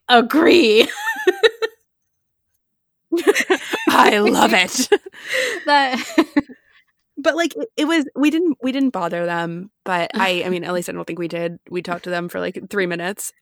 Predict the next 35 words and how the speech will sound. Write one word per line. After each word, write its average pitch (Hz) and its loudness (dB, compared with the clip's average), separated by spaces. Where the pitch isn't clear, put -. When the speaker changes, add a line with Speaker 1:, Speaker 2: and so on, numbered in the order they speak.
Speaker 2:
but, 180 -2
you 247 -4
know, 208 0
they 220 -2
got 240 0
a 233 -4
table 202 -2
in 196 -4
the, 180 -4
in 196 -4
the 190 0
back, 175 -4
and 180 -6
I 370 4
don't 440 0
know. 226 2
I 285 2
love 320 0
the, 330 2
I 320 0
love 349 2
this 370 2
cast 330 -4
altogether, 277 -2
and 254 0
I 269 2
wish 277 -2
we 320 -2
had 277 -2
more, 202 -2
like, 185 -6
behind 185 -4
the 175 -6
scenes 175 -10
moments, 196 -6